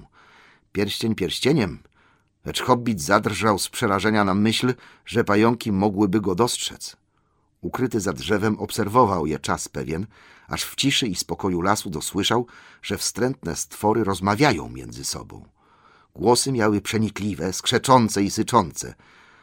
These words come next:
ale Bilbo rozumiał wiele z tego, co mówiły, a mówiły o krasnoludach. „Ciężko było, ale się opłaciło”, rzekł jeden pająk. „Skórę mają obrzydliwie grubą, to prawda.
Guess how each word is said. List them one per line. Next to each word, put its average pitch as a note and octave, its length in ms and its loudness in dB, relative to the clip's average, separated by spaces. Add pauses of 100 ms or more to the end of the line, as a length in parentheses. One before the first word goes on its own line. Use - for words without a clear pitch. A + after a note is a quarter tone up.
(160)
ale D3 200 -6
Bilbo F3 340 -4
rozumiał C3 440 0
wiele G#2+ 260 0
z - 60 -10
tego, D2 200 -6
co D#2+ 120 -8
mówiły, B1 420 -12 (720)
a - 120 -8
mówiły A2 440 0
o D3 60 0
krasnoludach. - 1040 -4 (1700)
„Ciężko A2+ 480 0
było, G2+ 560 4
ale F2+ 180 4
się G#2 200 0
opłaciło”, G2 580 -2
rzekł D2 320 -6
jeden C2+ 360 -6
pająk. G1+ 640 -14 (440)
„Skórę A2 480 0
mają G2+ 380 2
obrzydliwie G2+ 640 0
grubą, F2+ 520 0
to E2 140 -6
prawda. C2+ 540 -4